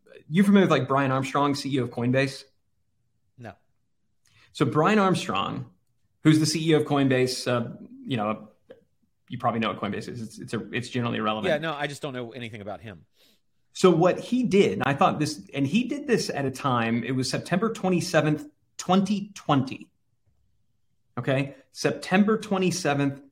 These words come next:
Speaker 1: twenty twenty. So, I mean, you're talking about being in the thick of all of it. He came out and basically said, "Look, at Coinbase, we're gonna be a mission-focused company." Um, and, and so his thing is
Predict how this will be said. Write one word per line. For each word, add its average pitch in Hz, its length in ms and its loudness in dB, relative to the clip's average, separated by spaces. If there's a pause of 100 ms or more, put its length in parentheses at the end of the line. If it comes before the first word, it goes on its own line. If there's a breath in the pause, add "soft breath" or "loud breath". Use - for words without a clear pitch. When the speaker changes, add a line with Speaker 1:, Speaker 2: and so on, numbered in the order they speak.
(140)
Speaker 1:
twenty 147 400 2
twenty. 113 340 -4
So, - 140 -8
I 123 40 -2
mean, 123 140 0
you're 196 140 2
talking 156 340 0
about 123 180 0
being 135 200 2
in 120 140 0
the 113 100 -4
thick - 580 -4
of 110 120 -8 (200)
all 127 280 -2
of 107 100 -6
it. - 240 -14 (880)
He 190 200 4
came 202 220 4
out 160 380 2
and 127 120 0
basically 135 500 -2
said, 160 520 -4 (880)
"Look, 156 260 4
at 135 140 -4
Coinbase, 185 580 2 (120)
we're 151 140 4
gonna 160 100 6
be 151 120 4
a 135 40 6
mission-focused 135 880 0
company." 104 400 -8 (800)
Um, 127 420 4
and, 131 320 -2
and 135 160 0
so 185 140 0
his 147 240 0
thing 139 240 2
is 123 340 0